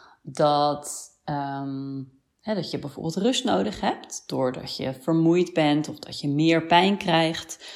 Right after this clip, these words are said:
Maar dat je, dat je denkt: "Ja, ik, ik wil dat gewoon niet." En dat je toch doorgaat met als gevolg dat je je lichaam eigenlijk overbelast,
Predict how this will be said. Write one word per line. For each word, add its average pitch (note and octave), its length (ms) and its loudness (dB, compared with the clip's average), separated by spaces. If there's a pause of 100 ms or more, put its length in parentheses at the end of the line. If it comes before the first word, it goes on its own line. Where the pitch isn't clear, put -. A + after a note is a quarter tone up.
(240)
Maar D3 240 4
dat D3+ 200 0
je, D3 680 0
dat D3 160 -8
je - 60 -6
denkt: D3 220 0
"Ja, - 360 -2
ik, - 380 -6
ik - 180 -14
wil G3 200 6
dat G#3+ 180 4
gewoon D#3+ 300 2
niet." D3+ 480 0 (300)
En C#3 180 -6
dat C3 160 -6
je C#3+ 100 -8
toch A3+ 240 0
doorgaat D#3 800 -2 (320)
met E3+ 220 2
als - 200 0
gevolg D#3+ 640 2
dat D3+ 240 -6
je D3+ 60 -8
je D3 120 0
lichaam D3+ 380 -2
eigenlijk F3+ 520 2
overbelast, D3+ 1080 2